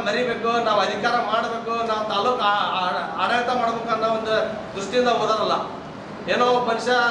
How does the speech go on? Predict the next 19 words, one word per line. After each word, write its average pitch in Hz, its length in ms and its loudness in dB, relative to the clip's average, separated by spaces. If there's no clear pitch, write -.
ದೂರದ 240 320 -2
ಊರಿಂದ 233 360 -2
ಇಲ್ಲಿ 220 320 0
ಬಂದು, 233 280 2
ಆ, 196 440 2
ಎಲ್ಲ 214 360 0
ತನ್ನ 214 240 -4
ಆಸ್ತಿ, 220 640 0
ಅಂತಸ್ತು, 220 560 -2
ಅಡವು 233 440 2
ಎಲ್ಲ 214 240 0
ಇದ್ರೂ 247 480 2
ಈ 220 180 -2
ತಾಲೂಕಿನ 240 400 0
ಸೇವೆ 233 380 2
ಮಾಡಕ್ 240 380 0
ಬಂದಾನ 233 240 -2
ಅಂತ 226 360 -2
ನಾವು 220 280 2